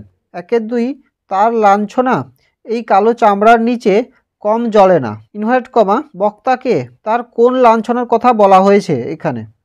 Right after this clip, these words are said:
দুয়ের দাগে রচনাধর্মী প্রশ্ন, মান পাঁচ। দুয়ের এক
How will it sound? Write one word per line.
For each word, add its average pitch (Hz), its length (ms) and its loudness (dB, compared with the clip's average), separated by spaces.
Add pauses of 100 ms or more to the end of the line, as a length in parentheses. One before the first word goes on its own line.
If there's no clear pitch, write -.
(140)
দুয়ের 226 340 0
দাগে 277 220 2
রচনাধর্মী 262 560 2
প্রশ্ন, 233 320 2 (600)
মান 220 240 -4 (120)
পাঁচ। 127 220 -2 (360)
দুয়ের 226 360 0 (140)
এক 226 80 -4